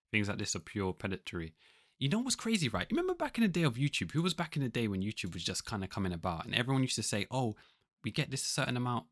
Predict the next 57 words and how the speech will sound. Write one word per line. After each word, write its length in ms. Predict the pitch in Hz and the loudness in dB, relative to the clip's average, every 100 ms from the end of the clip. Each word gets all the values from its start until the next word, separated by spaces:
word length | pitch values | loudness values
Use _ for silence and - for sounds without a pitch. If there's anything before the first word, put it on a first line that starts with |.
| - | -10
of 120 | 92 | -4
stars," 480 | - - 113 92 82 | -2 0 2 2 0
or 60 | |
back 220 | 87 92 | -2 -4
in 80 | 98 | -4
the 40 | 87 | -4
day. 300 | 87 85 - | -4 -8 -10
It 500 | _ _ _ _ - | _ _ _ _ -4
was 100 | 101 | -2
like, 120 | - - _ | -4 -8 _
or 160 | 120 139 | 2 4
even 180 | 131 | 6
likes 380 | 117 123 95 - | 4 4 2 -2
now. 180 | 113 90 | -2 0
They'll 80 | 92 | 0
be 80 | 101 | 0
like, 120 | 98 | 0
"Oh, 60 | 113 | 2
we'll 140 | 110 | 2
do 160 | 107 127 | 4 2
a 40 | |
giveaway." 540 | 117 127 110 92 78 _ _ _ _ _ _ _ _ _ _ _ _ _ - | 4 2 2 0 -4 _ _ _ _ _ _ _ _ _ _ _ _ _ -2
They 120 | 113 | -2
say 220 | - 220 | 4 6
that, 180 | 165 85 | 6 2
so 100 | - | 0
we'll 120 | 110 | 0
get 140 | 135 87 | 0 0
like, 160 | 82 _ - | -4 _ -10
"Oh, 260 | 101 92 90 _ _ _ - | -6 -6 -8 _ _ _ -2
give 100 | 123 | 0
this 120 | 127 | 2
video 220 | 117 104 | 2 0
five 280 | - 113 107 | 4 2 2
thousand 320 | 107 92 87 | 0 0 -2
likes," 340 | 78 - - | -2 -6 -8
or 80 | - | -8
back 220 | 85 107 | -6 -4
in 60 | 101 | -2
the 60 | 90 | -2
day, 200 | 87 85 | -2 -2
"Give 180 | 104 | -2
it 160 | 92 - | -2 -8
five 300 | - 101 98 | -4 -4 -2
stars." 480 | - 87 76 - - _ _ _ _ _ _ _ _ | -4 -6 -6 -8 -10 _ _ _ _ _ _ _ _
They'll 100 | 110 | -4
say, 180 | 101 98 | -2 -2
"We'll 140 | 95 123 | -2 -2
give 180 | 143 | 0
a 40 | 131 | 0
giveaway 380 | 151 139 117 110 | 0 0 0 0
at 40 | |
the 80 | - | 0
end 140 | 120 | 0
of 80 | 113 | 0
the 60 | 107 | 0
month." 420 | 110 90 - - | 0 -2 -6 -20